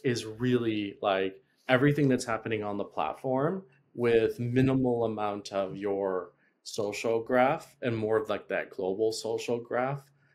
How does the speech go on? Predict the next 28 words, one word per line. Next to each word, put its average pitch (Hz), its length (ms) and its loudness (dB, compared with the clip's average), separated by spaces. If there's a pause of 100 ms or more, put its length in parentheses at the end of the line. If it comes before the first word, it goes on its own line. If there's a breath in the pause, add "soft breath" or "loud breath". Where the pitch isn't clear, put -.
(180)
uh, 104 260 -2
how 107 280 2
they're 107 180 -2
interacting 90 560 -8
with - 180 -12
it. - 200 -10 (480)
Like, 139 160 0
the 143 80 2
For 139 320 0
You 120 180 2
feed 110 300 -6
gets 104 160 -6
by 95 160 -2
far 95 640 -2 (260)
the 110 100 -4
most. 104 580 -6 (300)
And 107 600 -6 (120)
I, 117 200 2
like, - 240 -4 (200)
interestingly 143 540 2
enough, 104 300 -2
it's, 127 100 -10
like, - 140 -8
the 110 60 -8
portal 110 360 -2
feed 101 240 -8
is 98 140 -6
second. 92 320 -4